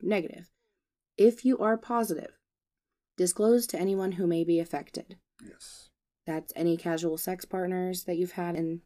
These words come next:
Speaker 1: recent times since you think you've got it. Even go further back to be safe. Just make sure that you disclose it to anyone that might be affected because they need to get tested as well.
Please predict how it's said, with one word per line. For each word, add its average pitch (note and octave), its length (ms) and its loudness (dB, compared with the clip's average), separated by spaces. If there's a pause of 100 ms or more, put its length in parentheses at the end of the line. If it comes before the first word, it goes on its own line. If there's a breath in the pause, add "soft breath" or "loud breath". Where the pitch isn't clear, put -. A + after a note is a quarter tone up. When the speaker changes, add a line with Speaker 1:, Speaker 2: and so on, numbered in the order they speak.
Speaker 1:
recent E3 340 -2
times E3+ 300 -2
since E3 180 -6
you F3 60 0
think E3 240 -4
you've D#3 100 -4
got E3+ 220 -2
it. E3+ 200 -2 (500)
Even F#3 300 4
go F#3 140 0
further F#3 340 0
back E3 400 -6
to - 120 -16
be E3 100 -6
safe. - 380 -10 (100)
Just E3 200 -4
make E3 160 2
sure F3 160 -2
that E3+ 80 0
you E3+ 120 0
disclose D#3+ 360 -2
it D#3 100 -12
to D#3+ 100 -8
anyone D#3 300 -8
that D3+ 100 -10
might D3 180 -12
be C#3+ 100 -4
affected D3+ 480 -12
because D3+ 300 -6
they E3 140 2
need D#3+ 140 0
to D#3 60 -2
get D3+ 140 -4
tested D3+ 340 -10
as D3+ 140 -10
well. E3 260 -10